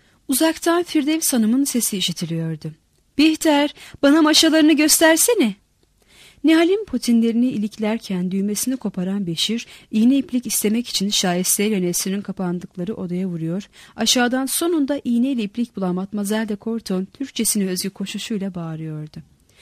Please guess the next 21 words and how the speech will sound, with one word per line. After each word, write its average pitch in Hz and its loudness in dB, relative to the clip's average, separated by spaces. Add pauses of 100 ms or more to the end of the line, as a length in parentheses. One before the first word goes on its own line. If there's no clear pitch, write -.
(280)
"Beşi, 294 6
Beşi, 294 4 (240)
bu 302 6
aya 302 4
gel, 220 2 (120)
bu 277 4
dava." 269 6 (960)
Behlül 330 4
oda 311 -2
kapılarına 214 -2
uğrayarak 220 -2
soruyordu. 175 -2 (380)
"Yardımcıya 233 4
gereksinmeniz 240 4
yok 427 -4
mu? 190 4 (200)
Evin 247 6
içinde 311 4
boş 262 4
adam 277 6
var." 170 0